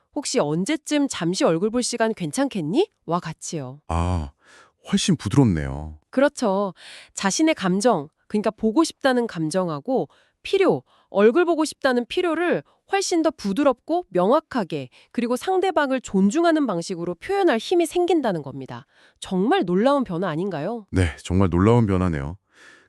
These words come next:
Speaker 2: 같은 말을 해도 저렇게 표현하면 받아들이는 입장에서 훨씬 부담이 덜하죠.
Speaker 1: 맞아요.
Speaker 2: 그 변화의 과정을 조금 더 깊이 들여다보면 아주 흥미로운데요. 왜 나를 돌보는 것이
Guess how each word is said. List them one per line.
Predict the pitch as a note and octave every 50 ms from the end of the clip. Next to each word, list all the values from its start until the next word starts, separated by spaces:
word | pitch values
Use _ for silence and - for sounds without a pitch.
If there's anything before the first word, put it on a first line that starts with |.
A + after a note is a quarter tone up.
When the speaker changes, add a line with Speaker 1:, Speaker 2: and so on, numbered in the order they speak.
| _ -
Speaker 2:
같은 | - - - - - A3
말을 | A3 G#3+ A3 G#3+ A3 G3+
해도 | F#3+ G3+ E3+ F#3+ F#3 E3+ C3+ G2+
저렇게 | - - D3 E3+ - - D#3+
표현하면 | - - G#3+ G#3+ G3 F#3 E3+ D3+ D3+ D3+ C#3+ G#2+ -
받아들이는 | - - - B2 C3+ C3+ C#3+ C#3+ C#3+ D3 C#3+
입장에서 | G#2+ - - A#2+ A2 G#2 F#2 G2
훨씬 | - - F#3+ - - C3+
부담이 | - - F2 G2+ G2+ G2+
덜하죠. | - D2 D#2 E2+ F2+ D#2 C#2+ C#2 E2 G#2+ C#3 - -
Speaker 1:
맞아요. | - F#3 F#3+ G3+ G3 A#3+ A3+ G3 F3 E3+ F3 F3 E3 E3+ _ _ _ -
Speaker 2:
그 | - C#3+
변화의 | A2 - F2+ F2+ G2+ A#2 C3 D3 D#3 D#3+ D#3+ D#3+ D#3+ D3
과정을 | A#2 F#2+ F#2 E2+ F#2 G2 F#2+ G#2 C3+ D3 C3 G2+ D#2+ C2+ _ -
조금 | - F3+ F#3+ A3+ A3+ G#3
더 | G#3+ F#3+ -
깊이 | - - G#3+ F3+ - - - G#3 E3+
들여다보면 | - - A#2+ B2 C#3 C3 C3+ A#2 E2 F#2 E2+ F#2 B2+ D#3 C#3 F2 C#2 B1 _ _ _ _
아주 | - - G2+ F#2 A#2
흥미로운데요. | - A3 G#3+ G#3 G3 D#3 A#2 F#2+ E2+ D2+ D#2+ G#2 C#3 A#2+ D#2 - - _ _ _ _ _ _ _ -
왜 | E2 F#2+ C3 F3 G3+ A3+ A3
나를 | F3 B2 G#2 A2+ C#3 C#3+
돌보는 | B2 G#2 G#2+ A2+ A2+ C3 C#3+ C#3 C3 A2+
것이 | F#2+ F2 - - - F3+ G3+ A3+